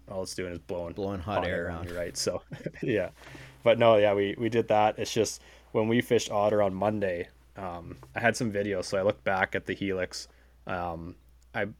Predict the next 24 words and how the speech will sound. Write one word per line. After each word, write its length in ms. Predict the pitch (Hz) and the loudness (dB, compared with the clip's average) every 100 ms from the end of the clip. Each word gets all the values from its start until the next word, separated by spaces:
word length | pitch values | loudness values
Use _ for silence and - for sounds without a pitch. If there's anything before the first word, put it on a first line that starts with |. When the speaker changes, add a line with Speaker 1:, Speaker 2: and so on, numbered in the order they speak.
| - | -16
Speaker 1:
I 180 | - - | -16 -16
can't 220 | - 117 123 | -8 -8 -6
remember 280 | 110 101 | -6 -6
what 160 | 95 95 | -4 -4
it 80 | 98 | -4
was, 480 | 98 92 87 87 - - - - - - - | -4 -4 -6 -10 -18 -20 -20 -20 -20 -20 -20
but 400 | - 92 - - - - - | -6 -4 -4 -10 -20 -20 -8
I 140 | 104 98 | -2 -2
sh-, 100 | - | 2
I 140 | 117 | 2
should 160 | 113 95 | 2 -2
look 160 | 95 | -4
here 140 | 90 85 | -6 -8
quick, 260 | - 90 | -6 -4
actually, 320 | 90 82 95 | -4 -4 -4
get 160 | 90 98 | 0 0
the 80 | 107 | 2
actual 300 | 92 - 90 | 0 -2 -4
numbers, 340 | 90 85 87 | -4 -6 -4
'cause 160 | - 101 | 0 2
it 60 | |
was 140 | 104 101 | 0 0
ridiculous 520 | 98 98 - 98 92 | -2 -4 -2 -2 -2
how 380 | - 90 90 90 | -2 0 0 -2